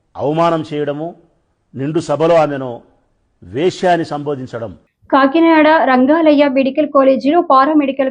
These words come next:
Speaker 2: కాలేజ్ విద్యార్థులపై లైంగిక వేధింపులు జరిగాయని ఆంధ్రప్రదేశ్ మహిళా కమిషన్ చైర్పర్సన్ డాక్టర్ రాయపాటి శైలజ పేర్కొన్నారు.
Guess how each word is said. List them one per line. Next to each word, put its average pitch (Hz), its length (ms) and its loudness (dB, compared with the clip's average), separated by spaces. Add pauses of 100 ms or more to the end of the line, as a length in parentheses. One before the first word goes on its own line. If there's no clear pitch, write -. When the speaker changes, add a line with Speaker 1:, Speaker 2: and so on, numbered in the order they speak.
Speaker 2:
కాలేజ్ 247 300 0
విద్యార్థులపై 247 600 -2 (100)
లైంగిక 262 340 2 (100)
వేధింపులు 254 380 -2
జరిగాయని 240 580 2 (360)
ఆంధ్రప్రదేశ్ 302 520 2 (100)
మహిళా 277 240 0
కమిషన్ 269 540 -2
చైర్పర్సన్ 254 560 -2 (420)
డాక్టర్ 269 440 4
రాయపాటి 269 460 2
శైలజ 254 320 0
పేర్కొన్నారు. 247 580 -2